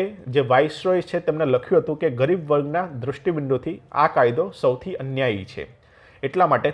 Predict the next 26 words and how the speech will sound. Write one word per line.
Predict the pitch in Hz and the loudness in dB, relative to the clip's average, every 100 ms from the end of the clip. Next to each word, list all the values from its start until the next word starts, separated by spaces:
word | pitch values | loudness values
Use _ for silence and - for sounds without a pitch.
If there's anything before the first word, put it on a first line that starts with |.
| - | -2
તેમણે | 135 139 | -4 -2
સ્વરાજની | - 135 156 170 147 | 0 4 4 2 2
લડત | 135 151 131 | 2 2 0
માટે | 113 113 151 _ _ _ _ | -2 -4 -6 _ _ _ _
પ્રજાના | 139 139 170 185 - | 2 6 4 2 2
સૌથી | 139 139 - 165 143 | 4 2 -2 -2 2
ગરીબ | 139 151 120 143 | 2 2 0 -2
વર્ગ | 143 - | -2 -4
છે | - 104 - _ _ _ 151 | -14 -14 -16 _ _ _ -2
તેમને | 147 160 185 196 - 117 | 0 0 -2 -2 -10 -6
ભેગા | 139 147 175 | 2 6 6
કરવા | 143 123 143 - | 4 2 0 -2
અને | 131 | -4
લડતની | 127 127 156 170 175 | 0 0 0 -2 -6
શરૂઆત | 135 120 135 143 - _ - | -4 0 0 0 -10 _ -2
આ | 123 151 175 - | 4 4 2 -6
અનિષ્ટ | 131 151 - 175 127 | -4 -4 -6 -6 -4
વિરોધના | 113 135 139 - _ _ _ - 123 123 139 127 | 0 -2 -4 -18 _ _ _ -14 -2 0 2 0
જે | 135 | 0
કાનૂન | 135 131 170 151 | 4 4 2 -4
છે | 113 - - - | -6 -8 -6 -2
તેનાથી | 139 147 190 156 | 0 0 -2 0
જ | |
તેમને | 120 117 170 208 - | -2 -2 -6 -6 2
કરી | 127 104 92 | 2 2 -8
હતી. | - | -10